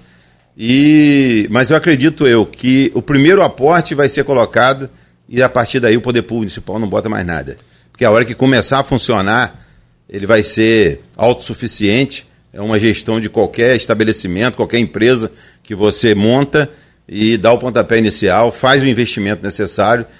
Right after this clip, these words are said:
e depois começa a fazer o, o, o, o capital girar e automaticamente ela vai funcionar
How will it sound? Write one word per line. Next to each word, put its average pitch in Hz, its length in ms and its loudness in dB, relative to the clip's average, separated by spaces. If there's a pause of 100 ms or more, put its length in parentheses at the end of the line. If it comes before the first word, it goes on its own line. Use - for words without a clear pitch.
e 123 120 -10
depois 127 420 2
começa 123 640 -4 (280)
a 104 120 -12
fazer 107 480 0
o, 113 320 0
o, 92 40 -10
o, 80 600 -6 (220)
o 95 60 -16
capital - 480 0
girar 113 460 2
e 127 80 -2
automaticamente 107 840 -4
ela 117 120 0
vai 95 160 2
funcionar 92 600 -6